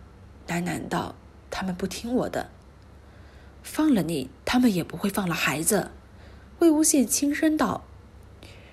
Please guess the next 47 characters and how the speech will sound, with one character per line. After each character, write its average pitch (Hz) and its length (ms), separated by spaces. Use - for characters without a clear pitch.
“师 - 240
爷， 175 460
你 180 140
算 202 280
无 202 80
一 175 200
策， - 420
我 185 60
想 180 240
你 151 160
肯 - 220
定 269 180
知 349 220
道 - 240
我 - 100
是 - 140
谁 120 200
吧？” - 280
魏 302 100
无 285 100
羡 277 200
冷 175 160
笑 277 240
道。 - 280
“既 339 140
然 320 180
知 349 140
道 311 120
我 170 120
是 208 120
谁， 190 400
你 185 160
难 165 140
道 180 100
不 196 100
知 220 160
道 208 320
我 196 180
并 330 240
不 208 100
在 196 160
乎 170 140
这 180 100
些 180 160
孩 120 220
子 - 140
吗 165 280